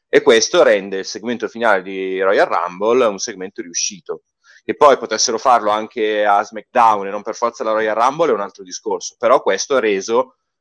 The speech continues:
Royal Rumble duemilaventitré uno show che ha un segmento che vedremo negli anni e anni e anni, perché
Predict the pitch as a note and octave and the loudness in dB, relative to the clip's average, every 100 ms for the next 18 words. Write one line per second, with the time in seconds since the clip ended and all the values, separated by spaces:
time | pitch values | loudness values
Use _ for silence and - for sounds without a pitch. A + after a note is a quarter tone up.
0 | _ A2 A2+ A#2 B2 G#2+ G#2 G2+ A2 A2 | _ 2 4 6 4 4 0 -2 -4 -4
1 | A2 A2 F3 - G#2 C3 G2+ A2 D3 - | -4 -8 -6 2 4 4 2 -2 -6 -4
2 | G2+ G2 A#2 A2+ G2+ G2 F#2+ F#2 - A#2 | -2 0 2 2 0 0 -2 -4 -2 2
3 | A#2+ G#2 G2+ - A2+ A#2 A2 G#2+ C#3 C#3 | 2 0 -4 -8 -6 -4 -4 -2 -4 -4
4 | G#2 G#2+ G2+ G#2+ B2+ A#2+ F2+ F#2+ A#2 A2 | -6 -4 -4 -4 -6 -4 -2 -2 -4 -6
5 | F#2 G2+ G2 E2 G#2 F2+ E2 A2+ - | -6 -8 -8 -4 -4 -4 -8 -8 -8